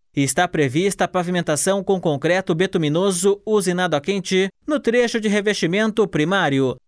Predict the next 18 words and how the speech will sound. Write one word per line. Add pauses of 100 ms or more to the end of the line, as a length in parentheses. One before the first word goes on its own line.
ligando
vias
municipais
pavimentadas
nos
perímetros
urbanos (300)
com
o
trecho
pavimentado
e
duplicado
de
Reianópolis, (120)
distrito
de
Sengés,